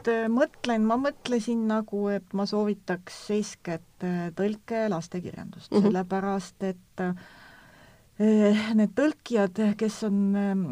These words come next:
Speaker 1: äh, nagu, et, et nende tõlkijate, mm, tööd väärtustada ühest küljest ja teisest küljest ka,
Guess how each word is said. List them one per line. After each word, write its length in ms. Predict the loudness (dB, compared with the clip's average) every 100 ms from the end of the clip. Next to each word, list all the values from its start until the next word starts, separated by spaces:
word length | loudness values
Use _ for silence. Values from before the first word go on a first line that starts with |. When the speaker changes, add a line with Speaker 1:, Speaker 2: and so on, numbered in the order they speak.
| -4
Speaker 1:
äh, 720 | -6 -6 -6 -8 -12 -14 -16 -6
nagu, 440 | -4 -4 -4 -6
et, 220 | -6 -6 -4
et 240 | -4 -2
nende 240 | 0 0 0
tõlkijate, 800 | -2 -2 -2 -2 -2 -4 -4 -4
mm, 460 | -4 -10 -8 -8
tööd 260 | 0 2 2
väärtustada 640 | 0 -4 -6 -8 -6 -4
ühest 260 | -2 -2 -4
küljest 440 | -2 0 -2 -4 -6
ja 100 | -2
teisest 420 | -2 -2 -4 -8
küljest 540 | -4 -2 -2 -4 -8 -10
ka, 300 | -4 -2